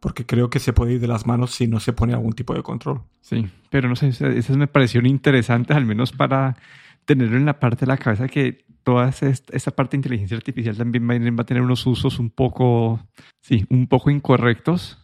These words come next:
Speaker 2: no sé, si, y ya saltando de, a otro tema diferente, eh, ya vimos que esta tendencia de Twitter de cobrar por servicios de verificación de batch,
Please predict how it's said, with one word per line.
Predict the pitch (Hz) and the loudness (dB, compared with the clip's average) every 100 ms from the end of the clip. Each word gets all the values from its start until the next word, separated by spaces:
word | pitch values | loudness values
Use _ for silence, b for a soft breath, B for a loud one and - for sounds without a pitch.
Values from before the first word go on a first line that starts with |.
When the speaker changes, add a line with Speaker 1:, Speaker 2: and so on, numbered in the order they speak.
| - | -4
Speaker 2:
no | 123 107 | -2 0
sé, | 127 123 123 - _ - | 0 -2 -2 -4 _ -20
si, | - - - b b b b _ _ - | -20 -20 -20 b b b b _ _ 0
y | 147 117 | 2 4
ya | 127 | 2
saltando | 117 147 127 147 139 151 143 - | 2 0 2 0 2 2 2 0
de, | 131 127 127 | 0 0 2
a | 117 | 0
otro | 113 - 127 | 0 0 0
tema | 131 127 | 0 2
diferente, | 135 131 113 107 - 135 - _ - | 0 2 0 0 -4 -6 -6 _ -6
eh, | 131 120 110 101 80 B B B B B B B B | -2 0 0 -2 -8 B B B B B B B B
ya | 131 131 127 | -2 0 2
vimos | 139 139 151 - | 0 0 -4 -4
que | 147 139 123 113 _ _ _ | -4 -2 0 -2 _ _ _
esta | - 120 - | -4 -2 -2
tendencia | 135 143 113 104 143 | 0 2 0 0 2
de | 131 | 2
Twitter | - 120 - 127 | 2 -2 0 -2
de | 131 - | -2 -2
cobrar | 131 107 104 104 - | 0 2 2 0 0
por | 131 | -2
servicios | - 110 98 139 - 117 | 0 -2 0 -4 -2 0
de | 131 | 2
verificación | 123 120 120 - 104 113 107 | 2 0 -2 -2 -2 -2 0
de | 120 | 0
batch, | 117 113 | 0 -4